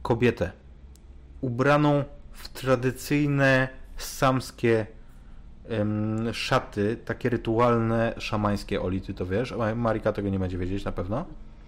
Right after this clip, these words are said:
Em, i ona wędruje,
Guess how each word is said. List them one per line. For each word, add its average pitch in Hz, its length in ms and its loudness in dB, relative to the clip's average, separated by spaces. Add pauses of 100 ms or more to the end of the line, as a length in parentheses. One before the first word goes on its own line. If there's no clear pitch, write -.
(600)
Em, 113 840 2 (840)
i 151 240 0
ona 165 480 4
wędruje, 139 1000 4